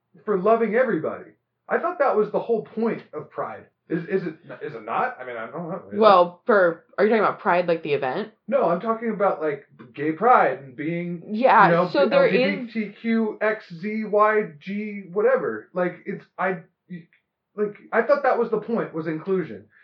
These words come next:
Speaker 1: Yet, the same discrimination
Speaker 2: Right.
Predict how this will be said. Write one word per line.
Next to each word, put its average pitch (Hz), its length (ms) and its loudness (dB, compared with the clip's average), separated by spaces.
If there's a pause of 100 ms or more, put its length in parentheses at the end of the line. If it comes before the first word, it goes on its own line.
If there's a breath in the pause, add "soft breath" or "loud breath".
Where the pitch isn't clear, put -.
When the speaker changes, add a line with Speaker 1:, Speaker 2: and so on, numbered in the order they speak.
(180 soft breath)
Speaker 1:
Yet, 185 360 2 (300)
the 151 140 -6 (140)
same 240 280 2
discrimination 214 1040 -4
Speaker 2:
Right. 180 440 0